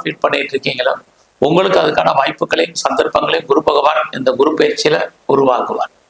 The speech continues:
இது இந்த காலங்கள்ல இருக்கு. அது மட்டுமல்ல, நிறைய வீட்டு உபயோகப் பொருட்கள் வாங்குவதற்கான வாய்ப்புகள், நகை வாங்குவதற்கான வாய்ப்புகள், நல்ல ஆடை ஆபரண சேர்க்கைகள் உருவாவதற்கான சூழ்நிலைகள், இது அத்தனையும் குரு பகவான் உங்களுக்கு உருவாக்கி கொடுப்பார்.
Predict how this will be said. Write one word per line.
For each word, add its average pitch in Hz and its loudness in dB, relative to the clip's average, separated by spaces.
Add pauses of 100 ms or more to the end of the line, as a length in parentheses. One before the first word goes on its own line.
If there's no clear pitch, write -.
(580)
இது 156 2
இந்த 151 2
காலங்கள்ல 147 0
இருக்கு. 135 -2 (420)
அது 143 0
மட்டுமல்ல, 170 2
நிறைய 160 0 (420)
வீட்டு 175 2
உபயோகப் 175 2
பொருட்கள் 151 0
வாங்குவதற்கான 139 0
வாய்ப்புகள், 135 -2 (360)
நகை 156 2
வாங்குவதற்கான 156 2
வாய்ப்புகள், 143 -2 (340)
நல்ல 170 2
ஆடை 180 2
ஆபரண 156 -2
சேர்க்கைகள் 165 0
உருவாவதற்கான 147 0
சூழ்நிலைகள், 151 0 (480)
இது 127 0
அத்தனையும் 95 0 (540)
குரு 160 4
பகவான் 151 2
உங்களுக்கு 127 -2
உருவாக்கி 127 0
கொடுப்பார். - -6